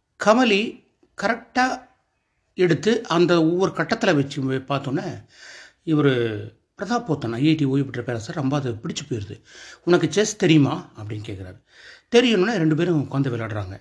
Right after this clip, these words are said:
அப்போ, அஹ், அவ-, அவளுக்கு வந்து ஐ ஐ டி ட்ரெயினி நுழைவுத் தேர்வுக்கு பயிற்சி கொடுக்க மாட்டேன்னு சொன்ன பேராசிரியர் வந்து,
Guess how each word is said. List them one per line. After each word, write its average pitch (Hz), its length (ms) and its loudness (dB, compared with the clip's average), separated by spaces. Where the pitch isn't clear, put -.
அப்போ, 269 600 2
அஹ், 165 520 -4
அவ-, 170 240 2
அவளுக்கு 180 400 2
வந்து 240 480 -2
ஐ 165 220 0
ஐ 226 140 2
டி - 440 -6
ட்ரெயினி 190 520 2
நுழைவுத் 202 440 2
தேர்வுக்கு 165 280 2
பயிற்சி 165 280 -4
கொடுக்க 156 220 -2
மாட்டேன்னு 156 260 0
சொன்ன 120 320 -6
பேராசிரியர் 107 460 -8
வந்து, 104 240 -10